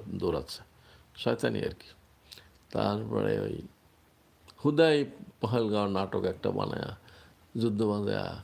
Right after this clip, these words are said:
ক্ষতি করতেছে, জিনিসপত্রের দাম বাড়াচ্ছে। ওই যে বিমান যাত্রীদের অনেক দূর ঘুরে যেতে হচ্ছে, এই সেই নানাবিধ সমস্যা, শুধু ক্ষমতার লোভ।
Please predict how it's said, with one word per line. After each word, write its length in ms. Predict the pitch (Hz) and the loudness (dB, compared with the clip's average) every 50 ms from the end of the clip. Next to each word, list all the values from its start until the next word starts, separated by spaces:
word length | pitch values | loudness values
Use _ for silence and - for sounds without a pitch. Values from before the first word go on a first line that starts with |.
| - | -12
ক্ষতি 260 | - - 110 - 107 101 | -10 -10 -8 -6 -6 -6
করতেছে, 420 | 107 - - - 117 - - 107 | -6 -6 -8 -8 -6 -4 -2 -2
জিনিসপত্রের 540 | 110 110 107 104 - 104 98 - - - 90 | 0 0 -2 -2 -2 -4 -6 -6 -4 -4 0
দাম 220 | 101 95 95 95 | 0 0 0 0
বাড়াচ্ছে। 460 | 95 95 98 98 95 - - - - 117 - - - - - - - - - - - | 0 -2 -2 -2 -4 -6 -10 -12 -12 -14 -16 -16 -20 -20 -20 -20 -20 -20 -20 -16 -6
ওই 160 | - 131 131 127 | 0 2 4 4
যে 80 | 131 120 | 4 4
বিমান 420 | 113 120 117 113 110 107 104 101 | 4 2 2 2 2 2 2 2
যাত্রীদের 580 | 98 101 98 - - - 107 92 92 98 98 98 - - - - 107 101 98 95 90 | 2 0 0 0 -4 -4 -2 0 0 0 0 0 -4 -8 -10 -6 -2 0 2 2 2
অনেক 320 | 98 107 120 120 110 98 92 | 2 2 2 2 0 0 0
দূর 160 | 107 101 92 | 0 0 0
ঘুরে 220 | 92 107 104 101 | 2 2 2 2
যেতে 240 | 95 98 98 - 104 | 0 -2 -4 -4 -4
হচ্ছে, 360 | 92 90 - - - - 101 104 - - - - - - - - - - _ _ _ _ _ _ _ _ _ _ - - - - | -4 -4 -6 -8 -10 -10 -10 -10 -12 -16 -20 -20 -20 -20 -20 -20 -20 -20 _ _ _ _ _ _ _ _ _ _ -20 -20 -10 -2
এই 300 | - 139 135 131 127 117 | 0 2 4 4 4 2
সেই 420 | 104 - - 127 123 123 123 120 | 2 0 2 2 4 4 4 2
নানাবিধ 880 | 113 113 113 123 131 147 160 165 160 156 151 143 139 135 127 117 113 117 | 2 2 2 2 4 4 6 6 4 4 4 4 2 2 2 4 2 2
সমস্যা, 460 | 117 - - 98 104 104 - - - - | 2 2 0 0 0 0 -2 -4 -4 -2
শুধু 220 | - 135 143 139 | 0 0 0 0
ক্ষমতার 420 | 110 107 110 107 104 - - - | 0 2 0 0 2 0 0 -2
লোভ। 180 | - - - - | -2 -2 -6 -6